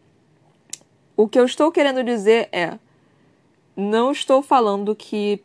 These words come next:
é, casais gays não são importantes e que não devam ser celebrados. Eu estou falando que, é, seria bom que um dia no futuro não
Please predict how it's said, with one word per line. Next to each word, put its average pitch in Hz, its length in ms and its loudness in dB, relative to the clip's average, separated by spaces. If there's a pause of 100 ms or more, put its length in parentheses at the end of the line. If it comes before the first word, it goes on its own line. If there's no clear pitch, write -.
é, 190 260 0
casais 190 500 2
gays 185 300 2
não 202 120 -6
são 190 140 -10
importantes 190 920 -8
e 196 200 -2
que 208 120 -12
não 202 160 -8
devam 196 240 -2
ser 196 160 -6
celebrados. - 800 -4 (640)
Eu 196 80 2
estou 220 200 -2
falando 240 480 -4
que, 185 340 -8 (760)
é, 170 680 -4 (100)
seria 208 640 2
bom 208 640 2 (120)
que - 220 -8
um 233 260 -4
dia 220 640 -2
no 240 140 -6
futuro 269 920 -2 (840)
não 254 640 -2